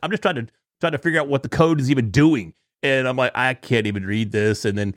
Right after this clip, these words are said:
I go, "Hey man, you, can you help me with this?" And they're like, "Dude, no, I, I gotta write this program over here." So,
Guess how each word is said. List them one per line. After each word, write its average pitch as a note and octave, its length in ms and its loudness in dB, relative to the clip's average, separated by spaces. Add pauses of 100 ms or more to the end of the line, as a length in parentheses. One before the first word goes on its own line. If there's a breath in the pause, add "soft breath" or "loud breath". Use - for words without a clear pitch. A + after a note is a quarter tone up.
(120)
I A#2 80 -12
go, G#2+ 100 -2
"Hey C3+ 200 2
man, A2+ 160 2
you, C3 200 -2 (160)
can B2+ 120 -4
you E3+ 80 0
help D#3+ 220 -2
me F#3 100 -2
with F3+ 120 -4
this?" G3+ 300 -2
And D3 60 -4
they're C#3 60 -2
like, C3+ 160 0
"Dude, E3+ 200 0
no, G3+ 340 2
I, B2 260 0
I D3+ 40 -2
gotta G3+ 220 0
write G3+ 160 2
this F#3 120 -8
program G#3 380 0
over G#3 140 2
here." A3 340 2
So, D#3 400 2